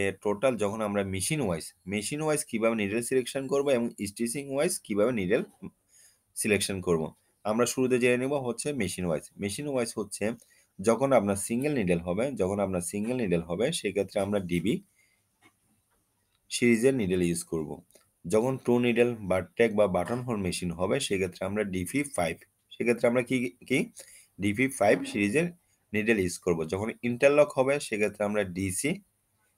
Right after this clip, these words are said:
সিরিজের নিডল ইউজ করব। যখন কানসাই হবে সেক্ষেত্রে আমাদের কানসাইয়ের জন্য দরকার হচ্ছে ইউও, বাটন অ্যাটাচের জন্য দরকার হচ্ছে ডিপি সেভেন্টিন। এখানে ডিপির মধ্যে দুটো সিরিজ দেখুন, একটা হচ্ছে ডিপি ফাইভ আর একটা হচ্ছে ডিপি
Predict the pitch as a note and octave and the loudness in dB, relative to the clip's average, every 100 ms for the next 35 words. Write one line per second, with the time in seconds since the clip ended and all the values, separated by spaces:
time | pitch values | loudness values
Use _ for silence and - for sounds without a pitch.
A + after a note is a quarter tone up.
0 | - - A#2 G#2 G#2+ G#2 G#2+ A2+ A2+ - | -8 4 4 6 2 2 0 0 0 2
1 | B2+ B2 B2+ G#2 F#2+ G2 F#2+ G#2 G2 B2+ | 2 4 2 4 0 0 -2 -2 0 0
2 | B2 B2+ C3+ B2+ A2 G#2 F#2 G#2 G2+ G2+ | 4 2 2 0 0 -2 0 0 2 0
3 | G2 F#2+ G#2 G#2 G#2+ G#2 F#2+ G2 G#2 G#2 | 0 -2 -2 -2 2 4 4 2 0 0
4 | G#2+ F#2+ G#2+ A#2 C3+ D3+ _ _ _ - | -2 0 4 6 6 4 _ _ _ -2
5 | F#2+ G2+ G#2 G2+ G2+ G#2+ F2+ F#2 G2 G2 | 2 2 0 -2 -2 -2 -4 0 0 2
6 | F#2+ F2 F#2+ G#2 G2+ G2 G2 C3 - F2+ | 0 0 -2 -4 -4 -4 -2 -2 -2 -2
7 | F#2+ F2+ F2+ E2 _ - - - A2 C#3 | -2 -2 -4 -6 _ -20 -20 -2 2 4
8 | A#2+ A#2 A#2 A#2 B2 A2 A#2 - C3 A2 | 6 6 6 2 4 2 2 2 2 2
9 | A2 C3 A#2 A#2+ A#2 A#2 G#2+ G#2+ A#2 D#3+ | 2 2 0 0 -2 0 -2 -2 0 0
10 | A3+ F#2+ G#2+ A#2+ A#2 A2 D#3+ | 0 0 0 -2 0 -2 0